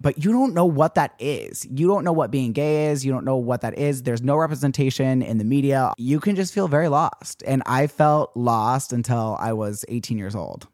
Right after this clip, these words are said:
Growing up in the Mormon Church, the church acknowledges that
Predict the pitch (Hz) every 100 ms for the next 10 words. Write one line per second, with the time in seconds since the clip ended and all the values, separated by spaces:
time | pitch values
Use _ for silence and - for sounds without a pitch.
0 | _ 135 190 233 233 185 151 135 131 127
1 | 135 - 170 202 208 131 123 123 117 120
2 | 107 104 101 - - 107 110 101 98 -
3 | - -